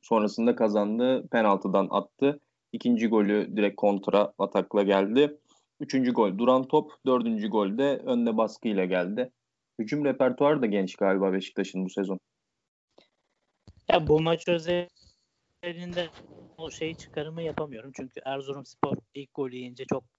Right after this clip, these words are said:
Speaker 2: çok fena dağıldı. Yani her şekilde gol yiyebilecek hale geldi.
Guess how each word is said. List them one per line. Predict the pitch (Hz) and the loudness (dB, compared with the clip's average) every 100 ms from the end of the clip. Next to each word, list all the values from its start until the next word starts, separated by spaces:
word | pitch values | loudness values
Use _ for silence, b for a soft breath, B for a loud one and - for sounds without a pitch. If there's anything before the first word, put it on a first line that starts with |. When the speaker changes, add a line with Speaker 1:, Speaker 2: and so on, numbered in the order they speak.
| _ | _
Speaker 2:
çok | 151 135 | -14 -14
fena | 127 117 107 | -16 -18 -18
dağıldı. | 110 107 110 107 - _ _ _ _ | -16 -16 -16 -20 -20 _ _ _ _
Yani | 110 123 | -12 -6
her | 151 | -6
şekilde | 139 135 127 | -6 -8 -8
gol | 135 135 | -6 -6
yiyebilecek | 127 123 120 120 113 | -6 -8 -8 -12 -12
hale | 107 104 104 | -12 -12 -14
geldi. | 101 104 147 | -14 -14 -14